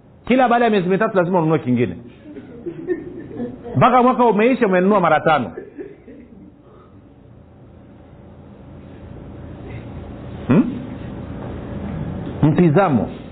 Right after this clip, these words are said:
Kwa hiyo turudi hapa. Kwa hiyo mtizamo ni wazo linatokana na upendo, hisia pamoja na nini? Unapochukua hatua. Kwa hiyo kama una mtizamo hata, si, ngoja nikwambie.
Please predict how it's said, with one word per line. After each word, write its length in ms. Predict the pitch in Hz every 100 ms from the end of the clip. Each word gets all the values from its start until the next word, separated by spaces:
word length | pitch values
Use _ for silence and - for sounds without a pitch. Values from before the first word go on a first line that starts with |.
| - - - -
Kwa 100 | 185
hiyo 360 | 240 254 - - -
turudi 320 | - 180 190
hapa. 160 | 143 101 - - -
Kwa 120 | 196
hiyo 100 | 262
mtizamo 580 | 247 233 185 254 269 220
ni 100 | 190
wazo 360 | 196 254 226
linatokana 360 | 220 180 185 233
na 120 | 196
upendo, 340 | 175 208 233 202
hisia 300 | 180 202 208
pamoja 280 | 175 208
na 60 | 196
nini? 220 | 202 120 - - -
Unapochukua 640 | 165 180 190 - 226 202
hatua. 340 | 156 180 127 - - _ _ _ _ _ _ _ _ _ - - -
Kwa 100 | 220
hiyo 80 | 269
kama 160 | 294
una 160 | 269 233
mtizamo 500 | 214 220 190 277 262
hata, 240 | 262 226 - - -
si, 180 | 277 - - _ _ _ _ _ _ - -
ngoja 200 | 196 294
nikwambie. 460 | 269 165 156 147 107